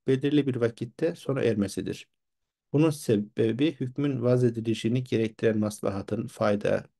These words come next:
kamunun veya bireyin yararı sona ermesi ve yeni zamanda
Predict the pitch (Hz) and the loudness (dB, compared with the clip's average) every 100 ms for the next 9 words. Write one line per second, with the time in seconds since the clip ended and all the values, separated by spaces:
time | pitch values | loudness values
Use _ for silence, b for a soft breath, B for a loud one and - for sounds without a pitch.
0 | _ _ _ _ - - 123 123 117 110 | _ _ _ _ -10 -2 2 4 4 4
1 | 110 104 104 110 113 110 107 104 113 117 | 2 2 0 -2 -2 -2 0 0 0 -2
2 | 113 113 98 101 101 - 151 170 b b | -2 -2 -2 0 -2 -2 -4 -4 b b
3 | b _ _ _ - 107 117 143 - 127 | b _ _ _ -10 -2 2 2 2 0
4 | 123 131 143 151 - _ _ _ _ _ | 4 6 4 0 -4 _ _ _ _ _
5 | _ _ _ _ 131 120 120 117 110 101 | _ _ _ _ -6 0 2 4 2 0
6 | 98 135 165 | 2 0 0